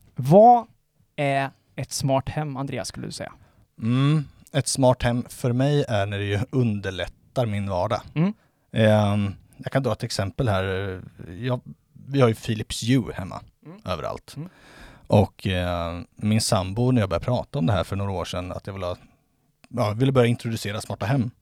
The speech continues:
Speaker 2: tyckte hon bara att det var en onödig kostnad
Speaker 1: Mm.
Speaker 2: och att det var så här bökigt.
Speaker 1: Mm.
Speaker 2: Måste ha en app.
Speaker 1: Ja, just det.
Speaker 2: Eh, ja, det, eller nej, eller jag vet inte. <laughs> Nej, men så för ett tag sedan så frågade jag henne sådär, "Vad tycker du om då? Liksom, vi har haft det här ett par år nu."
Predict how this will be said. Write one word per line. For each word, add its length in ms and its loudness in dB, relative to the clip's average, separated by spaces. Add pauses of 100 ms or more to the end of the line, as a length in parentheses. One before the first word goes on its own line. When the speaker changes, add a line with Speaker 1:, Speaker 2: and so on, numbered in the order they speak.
(380)
Speaker 2:
tyckte 260 -2
hon 180 6
bara 140 4
att 120 0
det 60 -4
var 80 -2
en 80 0
onödig 340 -2
kostnad 420 0 (260)
Speaker 1:
Mm. 180 2
Speaker 2:
och 180 0
att 140 -4
det 80 -10
var 120 -6
så 100 -8
här 100 -8 (360)
bökigt. 720 -12
Speaker 1:
Mm. 220 -4
Speaker 2:
Måste 240 -10
ha 60 -8
en 80 -20
app. 300 -8 (200)
Speaker 1:
Ja, 160 0
just 160 0
det. 80 -6 (420)
Speaker 2:
Eh, 200 -4
ja, 240 4 (140)
det, 160 -4
eller 260 0
nej, 380 2
eller 260 -4
jag 120 -2
vet 120 0
inte. 320 -4
<laughs> 760 8 (580)
Nej, 180 12
men 100 8
så 200 0
för 220 -2
ett 80 2
tag 200 4
sedan 120 2
så 120 -2
frågade 260 -2
jag 60 2
henne 200 4
sådär, 480 -6
"Vad 180 -4
tycker 280 -4
du 60 -2
om 120 2
då? 200 -2
Liksom, 420 -8 (140)
vi 100 -6
har 60 0
haft 160 -2
det 60 -2
här 40 -2
ett 80 -6
par 80 -2
år 120 -6
nu." 160 -12